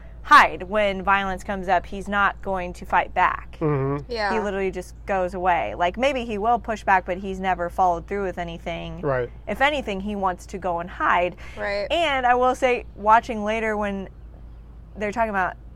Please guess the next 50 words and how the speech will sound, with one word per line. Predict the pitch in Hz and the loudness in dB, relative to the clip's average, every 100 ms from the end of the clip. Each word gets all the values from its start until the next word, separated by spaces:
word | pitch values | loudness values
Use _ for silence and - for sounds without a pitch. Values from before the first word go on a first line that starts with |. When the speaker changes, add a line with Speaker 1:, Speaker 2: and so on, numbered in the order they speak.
| - | -6
Speaker 1:
Amber | 214 214 202 196 196 202 - - - - - | -4 -2 -2 -2 -2 -4 -10 -16 -16 -16 -8
Speaker 3:
Heard. | 220 208 214 | -6 -6 -6
Speaker 1:
his, | 226 - - | -8 -8 -4
yeah, | 208 190 190 | 2 4 4
his | 202 202 | 0 -2
Speaker 3:
Heard. | 202 | 0
Speaker 1:
ex, | 190 - - | 0 -2 -10
Speaker 3:
Heard. | 196 | -6
Speaker 1:
and, | 190 185 - 175 | -6 -8 -12 -14
Speaker 3:
Yeah. | 180 - | -14 -4
Speaker 1:
uh, | 208 | -2
this | 214 208 | -2 -2
whole | 226 | -2
trial, | - 220 202 208 202 | 2 4 6 6 4
and, | 196 180 - | 0 -4 -6
um, | 202 190 - - 208 - - - | -4 -4 -6 -10 -14 -16 -16 -12
it | 196 | -2
comes | 226 202 190 | 0 0 4
out | 190 190 185 | 8 8 6
that | 185 180 - - - - - | 0 0 -2 -12 -20 -20 -12
they, | 185 214 | -2 0
they | 202 196 | 0 -2
play | 190 220 196 | -2 -2 -2
some | 196 180 180 | -4 -4 4
live | 180 180 | 4 4
footage | - 190 180 175 175 | 0 -2 0 -2 -4
and | 175 160 - | -8 -8 -8
when | 196 190 | -6 -2
they're | 180 | -2
in | 180 | -2
an | 175 | 2
argument, | 180 175 180 180 - | 2 2 -4 -4 -6
and | 180 175 | -8 -8
she | 196 | -10
keeps | - 190 - | -10 -10 -6
making | 180 185 185 | -6 -6 -2
fun | 196 185 | -2 -2
of | 202 | -4
him | 185 | -6
for | 180 180 180 | -4 -6 -6
going | - 196 190 | 0 0 2
away | 185 185 | 0 0
to | 180 | 0
the | |
bathroom. | 180 185 185 - 226 | 4 6 6 2 -2
Speaker 3:
I | 240 | 0
heard | 220 202 | -2 0
that. | 190 190 196 - - | -2 -2 -6 -14 -6
Speaker 1:
Yeah. | - 285 320 311 285 | 4 8 10 10 10
Speaker 3:
Yeah. | 202 185 | 6 0